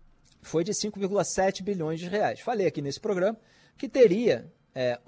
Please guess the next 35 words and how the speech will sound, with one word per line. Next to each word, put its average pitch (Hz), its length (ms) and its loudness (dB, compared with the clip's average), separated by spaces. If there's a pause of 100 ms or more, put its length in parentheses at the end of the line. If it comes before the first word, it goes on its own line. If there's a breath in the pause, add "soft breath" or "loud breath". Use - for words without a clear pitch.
justamente 151 640 -6
um 190 100 -6
abatimento, 175 680 -2 (120)
pequeno 202 360 -4
abatimento, 127 600 -10 (500 soft breath)
na 160 380 2
Comissão 185 400 0
Mista 165 280 -4
de 175 120 -6
Orçamento 175 400 -4
no 233 80 -2
início 190 280 -4
dessa 165 300 0
semana. 143 300 -4
Falei 151 240 -2
no 165 80 -4
final 151 400 -4 (260 soft breath)
da 147 140 0
semana 147 340 -2
passada. 151 460 -2
E - 20 6
é 165 60 6
exatamente 202 480 0
o - 20 -12
que 220 100 -8
tá 208 140 0
acontecendo, 208 600 0 (460 soft breath)
né? 139 140 -6
Ao 190 100 2
contrário 220 540 4
até 135 320 0 (260 loud breath)
do 147 120 -6
que 139 340 -2
diziam 143 580 -2
algumas, 131 640 -8